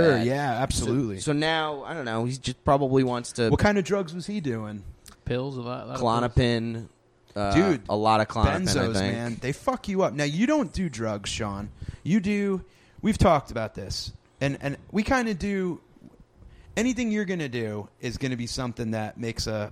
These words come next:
Speaker 2: a, a stop sign look like a clown laughing at you.
Speaker 3: <laughs> Yeah,
Speaker 2: You're more
Speaker 3: yeah.
Speaker 2: of the psychedelic, uh,
Speaker 3: Yeah, yeah.
Speaker 2: ilk, as I am now. I don't do anything that could kill you, I don't think,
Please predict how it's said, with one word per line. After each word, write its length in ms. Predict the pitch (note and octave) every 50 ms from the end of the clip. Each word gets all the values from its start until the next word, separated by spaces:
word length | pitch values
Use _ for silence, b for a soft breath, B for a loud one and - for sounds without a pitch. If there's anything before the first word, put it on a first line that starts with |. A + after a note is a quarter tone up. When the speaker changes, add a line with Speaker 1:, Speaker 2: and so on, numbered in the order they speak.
| - -
Speaker 2:
a, 160 | A#2 A2+ - - - -
a 280 | A#2+ A2+ A2+ A2 A2 - - - - - - - - - - - - - - -
stop 360 | - - - C#3 C3 B2 -
sign 260 | - C3 A#2 A2+ A2
look 140 | A2+ A#2 -
like 180 | B2 A2+ A2 -
a 40 | G#2+
clown 540 | - - - A#2+ A#2 A2+ A2+ A2 A2 G#2+
laughing 360 | G#2+ A2 A2 A2 G#2 - G2+ G2+
at 200 | G2 G2+ D#2 E2+
you. 160 | G2+ F#2+ F#2+ -
Speaker 3:
<laughs> 40 |
Yeah, 140 | - G3 E3
Speaker 2:
You're 220 | - C3+ D#3 E3+ E3+
more 200 | E3+ E3+ E3 E3
Speaker 3:
yeah. 60 | D#3
Speaker 2:
of 120 | C#3+ B2
the 60 | C3
psychedelic, 800 | B2+ - - C#3+ C3 B2+ C3 A#2+ A#2+ A#2 A2+ A2+ A2 G#2 - - - A2
uh, 40 |
Speaker 3:
Yeah, 180 | G#2+ C#3 C3+ C3
yeah. 160 | C3 C3 C3
Speaker 2:
ilk, 300 | B2+ A#2+ A#2+ A2+ - - b b b b b b -
as 260 | C#3 D3 D#3 D3+ B2+
I 220 | E3 D#3+ D#3+ D#3 D3+
am 380 | C#3+ C3 B2 A#2 A2+ A2+ A2+
now. 280 | A2+ G#2+ G#2+ G#2 G#2 - -
I 80 | B2+
don't 180 | C#3 D3+ D3+ C#3+
do 160 | - C#3+ C#3+
anything 440 | C#3+ C#3+ C#3 B2+ - C3+ C3 C3 B2
that 240 | A#2+ A#2 A2 - -
could 180 | - B2 -
kill 260 | - - C3 B2+ B2+
you, 160 | A#2 A2 A2 A2
I 80 | A2
don't 160 | A2 A2 G2
think, 600 | - - - - - C3 B2 A2 G#2 - - -